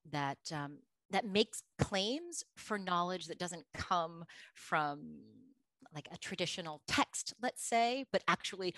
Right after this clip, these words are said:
from experiences of dancing in white on the beach with other people, um, you know, and, and, and just kind of thinking about that as an intervention. I'm hoping you can say a bit more.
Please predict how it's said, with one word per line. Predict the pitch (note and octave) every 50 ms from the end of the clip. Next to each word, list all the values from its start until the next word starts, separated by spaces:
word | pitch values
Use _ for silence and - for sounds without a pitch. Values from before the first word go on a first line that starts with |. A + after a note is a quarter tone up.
| - -
from | - - - G#3 F#3 F#3+ G3 F#3 F#3+ F#3+ G#3+ -
experiences | G3+ - - - F#3+ F#3 G3 G3 G3 G3 - - G3+ G#3 -
of | E3+ -
dancing | - E3 E3 E3 D#3+ - E3 E3 D#3+ D#3+ - _ -
in | F#3 F3 E3
white | D#3+ D#3+ D#3 D#3 D#3+ - _ _ _ _
on | - F3 E3+ D#3+
the | D#3
beach | - D#3 D3+ D#3 - - - - _ -
with | F3+ E3+ E3
other | E3+ D#3 D#3+ D#3
people, | - - E3 D3+ - - E3 - - D#3+ - - - - - - - -
um, | E3 D#3+ D3+ D3 D3 C#3+ - - - - - - - - - - _ -
you | G3 F3+
know, | E3 D3 - -
and, | F#3+ F#3+ G#3+
and, | G#3+ G3 -
and | F3+
just | F3+ A3+ -
kind | - B3
of | A#3
thinking | - - A3+ G3 G3+
about | F3 E3+ D#3+ -
that | - D3+
as | D3+ D3
an | C#3+ C#3+ D3
intervention. | C#3+ C#3 - - C3+ C#3 C3+ C3+ C3+ - - C3+ C3+ C#3+ -
I'm | D#3 C#3+
hoping | D3+ D3+ - D3
you | D3 C#3
can | - - D3+
say | - - C#3 C#3 C#3
a |
bit | C3 - C#3+ - - D#3
more. | D3+ D3 D3 D3+